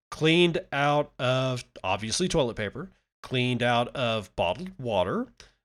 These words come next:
uh, cleaned out of eggs. The meat supplies are running low. I mean, and this is, you know, this is a Walmart, and I got a buddy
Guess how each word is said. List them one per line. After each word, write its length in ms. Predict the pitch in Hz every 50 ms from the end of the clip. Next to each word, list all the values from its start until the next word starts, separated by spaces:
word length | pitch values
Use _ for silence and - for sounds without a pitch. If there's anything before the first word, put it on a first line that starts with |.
| _ _ -
uh, 280 | - 120 117 117 120 117
cleaned 400 | - - 160 156 160 165 147 147
out 260 | 147 143 147 151 - -
of 280 | 180 151 156 170 165 185 - _ -
eggs. 680 | 160 135 123 117 117 139 190 214 208 - - - - _ _ _ _ _ _ _ _
The 100 | - 135
meat 380 | 120 123 131 151 175 226 240 -
supplies 560 | - 185 - - - 143 131 127 127 117 104
are 100 | 127 123
running 340 | 117 120 120 117 113 110 107
low. 440 | 107 110 110 107 107 107 110 110 110
I 160 | 101 117 127
mean, 480 | 135 143 139 135 135 127 123 127 - -
and 180 | - 147 135 143
this 220 | 214 262 - -
is, 380 | 277 196 156 123 - - - -
you 80 | 147 135
know, 160 | 135 123 120
this 220 | 151 240 233 -
is 100 | - 139
a 40 | 131
Walmart, 520 | 110 117 139 190 247 214 131 107 98 95 - -
and 100 | 127 151
I 80 | 202
got 180 | 226 254 240 220
a 80 | 170
buddy 480 | 131 123 131 202 240 240 190 - - -